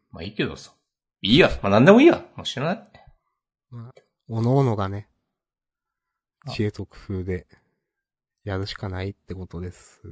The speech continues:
Speaker 2: ね。
Speaker 1: <laughs> さ-、どうせ最後は死ぬ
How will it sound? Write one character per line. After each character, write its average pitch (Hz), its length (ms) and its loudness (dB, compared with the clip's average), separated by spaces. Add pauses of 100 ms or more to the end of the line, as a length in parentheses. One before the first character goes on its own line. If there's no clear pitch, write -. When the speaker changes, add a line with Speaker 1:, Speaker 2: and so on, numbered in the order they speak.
Speaker 2:
ね。 82 340 -16 (640)
Speaker 1:
<laughs> 392 2000 4 (1300)
さ-、 - 180 -4
ど 104 220 -6
う - 20 -8
せ - 100 -10
最 131 160 -2
後 147 100 -6
は 78 80 -10
死 - 160 -14
ぬ 95 260 -14